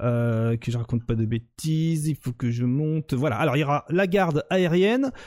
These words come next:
il y aura les side steps à la, euh, Fighting Layers, hein, comme les anciens. Euh, il y aura des launchers et un guard cancel. Voilà, hein, vous avez le petit flyers et vous voyez bien que, attendez, je vais vous le mettre plein écran. Quel, euh, qu'est-ce que je suis mal poli.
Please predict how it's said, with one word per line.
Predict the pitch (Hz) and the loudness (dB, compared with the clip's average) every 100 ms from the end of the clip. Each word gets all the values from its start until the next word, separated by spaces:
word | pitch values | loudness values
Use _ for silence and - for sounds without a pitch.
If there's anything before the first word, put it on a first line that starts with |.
| - | -6
il | 131 | -2
y | |
aura | 123 | 2
les | 127 | 2
side | - 180 - | 2 0 -2
steps | - 190 180 127 - | 0 0 2 0 0
à | 127 | 0
la, | 131 131 | 2 2
euh, | 120 110 110 | 2 2 2
Fighting | - 131 135 127 | 0 0 2 2
Layers, | 117 127 190 147 | 2 2 2 0
hein, | 165 156 | 0 0
comme | 110 | 0
les | 104 104 | 0 0
anciens. | 107 170 196 - - - - | 0 0 0 -4 -12 -16 -4
Euh, | 117 113 | 0 2
il | 117 | 4
y | |
aura | 120 117 | 2 2
des | 139 277 | 2 2
launchers | 208 - 151 156 175 - 208 | 2 2 2 0 -2 -4 0
et | 269 - _ _ _ _ _ _ | 0 -2 _ _ _ _ _ _
un | 190 | 0
guard | 202 170 | 2 0
cancel. | - 139 117 113 110 - | 0 0 2 0 0 0
Voilà, | 160 170 | 0 2
hein, | 120 135 110 123 120 | 0 0 0 -2 0
vous | 117 | 0
avez | 123 | 0
le | 127 | -2
petit | 120 123 | -2 -2
flyers | 131 113 143 117 | 0 0 0 0
et | |
vous | 113 | 0
voyez | 113 104 104 | 2 2 2
bien | 110 135 | 0 -2
que, | - 127 139 - - - - | -2 -2 -2 -12 -20 -18 -12
attendez, | - 104 | -4 -2
je | 101 | 0
vais | 98 | 2
vous | 101 | 2
le | |
mettre | 98 - | 0 0
plein | 113 | 2
écran. | 101 - - 120 - - | 2 2 0 -2 -4 -4
Quel, | 117 107 | 0 2
euh, | 101 104 107 - - - | 0 0 -4 -8 -14 -8
qu'est-ce | 117 - | -8 -6
que | |
je | 120 | -6
suis | - | -2
mal | 107 | 0
poli. | - 113 113 131 | 2 0 0 -2